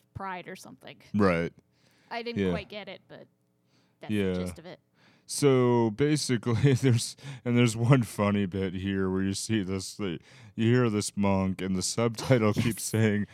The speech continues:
Speaker 1: We see
Speaker 2: "Mercif-"
Speaker 1: silhouettes bobbing.
Speaker 2: <laughs> Yeah. And you hear, it says, "Merciful Buddha, merciful Buddha,
Speaker 1: <laughs>
Speaker 2: merciful Buddha, merciful Buddha."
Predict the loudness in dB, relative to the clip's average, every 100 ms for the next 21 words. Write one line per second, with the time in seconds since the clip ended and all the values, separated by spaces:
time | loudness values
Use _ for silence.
0 | -16 -12 -10 -6 0 4 4 4 2 0
1 | -4 -2 -2 -2 -12 -14 -14 -4 2 2
2 | 2 0 -4 -4 -8 -6 -4 -2 -2 0
3 | -2 -2 -8 2 4 6 4 2 2 -2
4 | -6 -4 -2 -2 -4 0 0 0 -4 -8
5 | -8 -8 _ _ 0 0 0 -2 -2 -4
6 | -4 -4 -8 -12 _ _ _ 4 6 8
7 | 6 0 0 0 -2 -4 -6 -14 -20 _
8 | _ 4 8 8 6 4 4 4 2 0
9 | -4 _ _ _ 6 8 8 6 4 4
10 | 4 2 0